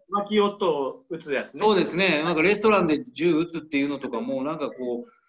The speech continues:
Speaker 2: テキスト見ていくと、なんかそういうの思い出したりとか、
Speaker 1: はいはい。
Speaker 2: 意外とあのー、女の人が銃撃つっていうの、五十年代、四十年代の映画とかも片っ端から調べて、あの、まあ、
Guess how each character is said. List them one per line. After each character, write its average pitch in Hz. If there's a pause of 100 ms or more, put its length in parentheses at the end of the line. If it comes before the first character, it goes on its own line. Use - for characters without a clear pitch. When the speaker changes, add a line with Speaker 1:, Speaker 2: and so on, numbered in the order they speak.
(340)
Speaker 2:
テ 170
キ 147
ス -
ト 139
見 139
て 151
い 131
く -
と、 120
な 147
ん -
か 127
そ 165
う -
い 135
う -
の 117
思 131
い 127
出 143
し 143
た 139
り 120
と 117
か、 113
Speaker 1:
は 110 (100)
い -
は 107
い。 -
Speaker 2:
意 -
外 269
と 269
あ 262
の 254
ー、 - (420)
女 226
の 262
人 262
が 202
銃 214
撃 190
つ 196
っ -
て -
い 160
う 143
の、 120
五 143
十 170
年 202
代、 185
四 185
十 190
年 190
代 147
の 123
映 127
画 131
と 139
か 127
も 113
片 -
っ 165
端 185
か 190
ら 180
調 185
べ 160
て、 110 (340)
あ 127
の、 123 (120)
ま 123
あ、 135